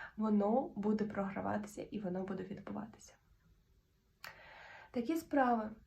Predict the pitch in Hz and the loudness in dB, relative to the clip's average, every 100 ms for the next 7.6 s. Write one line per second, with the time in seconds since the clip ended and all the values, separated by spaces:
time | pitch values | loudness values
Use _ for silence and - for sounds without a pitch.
0 | _ _ _ _ _ - - - 240 269 | _ _ _ _ _ -20 -20 0 6 8
1 | 294 349 349 254 - - 196 208 220 214 | 10 10 10 6 4 -4 2 4 4 0
2 | 208 208 220 220 - 320 311 240 190 185 | -2 -2 -4 -4 0 2 4 2 0 -2
3 | 185 185 208 - - 208 202 202 - 262 | -4 -2 -4 -4 -6 -4 -4 -6 -4 0
4 | 254 208 214 220 208 202 - - - - | 2 4 4 4 4 4 0 -8 -8 0
5 | 226 269 285 330 339 - 226 208 202 196 | 2 4 6 6 6 2 0 0 0 0
6 | 202 254 285 240 190 - - 240 277 - | 0 2 0 0 -2 -4 -2 0 2 2
7 | 202 208 208 202 190 | 4 6 8 6 2